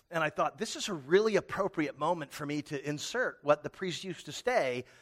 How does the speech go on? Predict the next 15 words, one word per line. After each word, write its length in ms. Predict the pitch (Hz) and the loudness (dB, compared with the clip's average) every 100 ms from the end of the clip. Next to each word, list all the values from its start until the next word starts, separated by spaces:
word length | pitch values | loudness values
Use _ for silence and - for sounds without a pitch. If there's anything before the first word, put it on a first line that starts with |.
| - _ | -20 _
between 480 | - - 156 147 143 | -10 -4 0 2 0
the 80 | 131 | -4
biblical 500 | 113 170 220 214 165 | 0 0 2 0 0
Lord's 300 | 143 147 139 | 2 2 0
Prayer 420 | - 165 151 139 143 | -2 2 6 6 4
and 180 | 147 147 | 0 0
this 320 | 143 - - _ _ _ | -2 -4 -12 _ _ _
scriptural 680 | - - 185 190 - 170 151 | -10 0 2 2 0 -2 -2
addendum, 680 | 135 170 202 180 127 120 135 - _ _ _ _ | -2 0 0 0 -2 -4 -10 -12 _ _ _ _
if 180 | 147 151 | 0 0
it 140 | 143 | -2
be 160 | 127 190 | -4 -2
that." 420 | 139 113 113 - - _ _ _ _ | -2 -2 -2 -6 -20 _ _ _ _
'Cause 180 | 180 143 | -6 4
what, 260 | 180 185 | 6 6